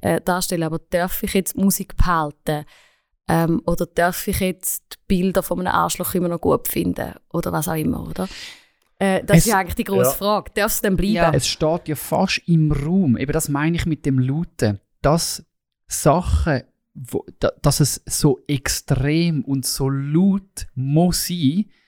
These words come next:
Speaker 2: damit Sachen überhaupt dann so extrem können bleiben. Also dass, dass eben so etwas Ikonisches kann entstehen. Das bedingt aus meiner Sicht aus fast eben, dass es rundum, äh, so extrem und so laut ist.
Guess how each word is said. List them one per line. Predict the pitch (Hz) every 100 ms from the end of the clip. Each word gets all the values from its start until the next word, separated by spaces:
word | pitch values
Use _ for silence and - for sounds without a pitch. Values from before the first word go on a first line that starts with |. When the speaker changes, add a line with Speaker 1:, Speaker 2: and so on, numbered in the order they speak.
| _ _
Speaker 2:
damit | 143 147 143
Sachen | - 131 - -
überhaupt | - 104 120 - -
dann | 120 117
so | - 135 127
extrem | 143 - - 127 139
können | - 117
bleiben. | - 151 180 - - - _ _
Also | - 123
dass, | 123 135 - - _ _
dass | 135 -
eben | - 156 147
so | - 156
etwas | 151 - 139 - - _ -
Ikonisches | 139 - - 151 175 170 - 139 - -
kann | - - -
entstehen. | 120 117 - 127 80 110 - _ _ _ _ _ _ _
Das | - - -
bedingt | - 151 _ 202 233 208 -
aus | 160
meiner | 175 170
Sicht | 165 151 -
aus | 131 -
fast | 123 -
eben, | 156
dass | 139 -
es | -
rundum, | 147 147 160 156
äh, | 139 139
so | 127 - -
extrem | 147 - - - 156 190 190
und | - 143
so | - 127
laut | 117 120 196 277 -
ist. | 127 -